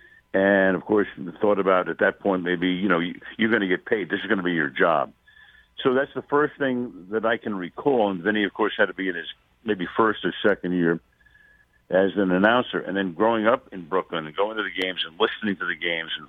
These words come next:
falling in love with, you know, with Barber and, and, and Vinny and listening, uh, to every game, uh, I was distraught when the Dodgers then left,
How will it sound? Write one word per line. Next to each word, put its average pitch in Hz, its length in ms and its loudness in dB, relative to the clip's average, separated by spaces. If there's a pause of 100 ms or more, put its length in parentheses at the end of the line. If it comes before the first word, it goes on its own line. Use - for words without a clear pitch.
falling 104 300 4
in 92 80 2
love 90 220 4
with, 85 180 -2
you 95 80 0
know, 82 160 -2 (520)
with 82 200 -4
Barber 98 480 2
and, 78 120 -4
and, 78 260 -4
and 76 220 -8
Vinny 107 540 0 (400)
and 85 220 -4
listening, 101 640 0
uh, 76 300 0
to 80 280 -2
every 107 360 2
game, 76 340 -2 (420)
uh, 92 40 -2
I 85 640 2
was 98 200 4
distraught 127 520 2
when 98 100 -2
the 92 80 0
Dodgers 98 580 0
then 92 200 -2
left, 95 220 2